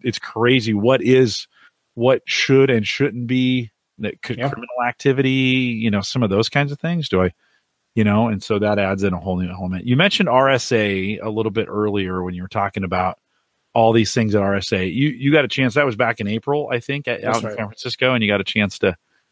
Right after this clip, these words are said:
Speaker 1: head down there. Any, any updates from the R S A conference you wanna, you wanna cover?
Speaker 2: Yeah, no, it was a good week. Uh, s-, it,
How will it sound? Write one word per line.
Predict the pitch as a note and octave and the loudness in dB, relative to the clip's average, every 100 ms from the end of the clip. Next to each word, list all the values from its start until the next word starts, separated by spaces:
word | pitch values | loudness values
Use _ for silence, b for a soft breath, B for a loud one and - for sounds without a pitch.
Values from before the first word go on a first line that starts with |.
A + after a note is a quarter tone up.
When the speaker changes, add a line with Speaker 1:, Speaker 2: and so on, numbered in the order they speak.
| _ - | _ 0
Speaker 1:
head | B2+ | 2
down | A2 G#2+ A#2 | 4 4 4
there. | A#2+ A#2 | 4 4
Any, | A#2 - | 4 2
any | B2 A2 | 2 0
updates | G#2+ A#2+ B2 - | 0 0 0 -4
from | - G#2+ G2+ G2+ | -4 -2 0 0
the | G#2+ | 0
R | G2+ | -2
S | G2+ G#2+ | -2 -4
A | G#2 | -2
conference | A2+ A2+ A#2+ A#2 B2 | -2 -2 -6 -8 -4
you | |
wanna, | A#2+ A2+ G#2 | -2 -2 -6
you | C3 A#2 | -6 -4
wanna | A2+ | -2
cover? | A2+ C#3+ - _ _ - | -2 -4 -10 _ _ -2
Speaker 2:
Yeah, | D3 E3+ | 2 4
no, | C#3+ C#3+ | 4 2
it | A#2 A2+ | 2 -2
was | A#2 A#2+ | -4 -4
a | A#2 A#2 A2 | -2 -2 -2
good | C3 A#2 | -2 -2
week. | A#2+ B2 A#2 - - | -2 -2 -6 -14 -10
Uh, | A2 G#2+ G#2+ G#2+ | -6 -4 -4 -4
s-, | A2 - - - - - - | -6 -6 -8 -8 -10 -10 -10
it, | - | -10